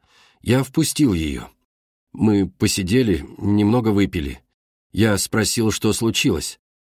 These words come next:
Тогда она сказала, что подготовила убийственный материал о моей личной жизни. «Бомба», — так она сказала. «Моя репутация», — она сказала, — «превратится в кусок дерьма». Перечислила имена моих бывших невест и сказала, что я буду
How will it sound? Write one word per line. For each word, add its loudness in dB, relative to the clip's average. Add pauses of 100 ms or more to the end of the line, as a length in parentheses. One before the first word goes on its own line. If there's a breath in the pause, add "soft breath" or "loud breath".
(140)
Тогда 0
она 2
сказала, 0
что -4
подготовила 0
убийственный 0
материал 0
о 2
моей 0
личной 0
жизни. -2 (200)
«Бомба», — 0 (180)
так 0
она 0
сказала. -2 (580)
«Моя 2
репутация», — -2
она 0
сказала, — -2
«превратится -2
в -10
кусок -2
дерьма». 0 (540)
Перечислила 2
имена 4
моих 2
бывших -2
невест 0
и -2
сказала, 0
что -4
я 2
буду -2